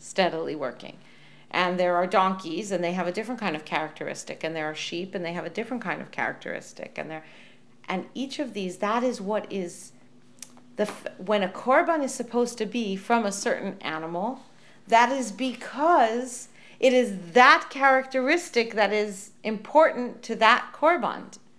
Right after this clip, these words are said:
That's the state of mind within ourselves that we need to be working with.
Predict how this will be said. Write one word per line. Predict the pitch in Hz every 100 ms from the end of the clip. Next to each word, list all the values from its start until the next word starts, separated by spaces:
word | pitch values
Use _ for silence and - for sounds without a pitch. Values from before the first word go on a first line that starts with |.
| - -
That's | 269 -
the | 294
state | - 285 262
of | 220
mind | 247 254 226
within | 247 240 254
ourselves | 233 233 - - 320 370 285 170 147 - - - - -
that | 220 160
we | 220
need | 220 202
to | 233
be | 202 226
working | 254 285 226 160
with. | 113 - -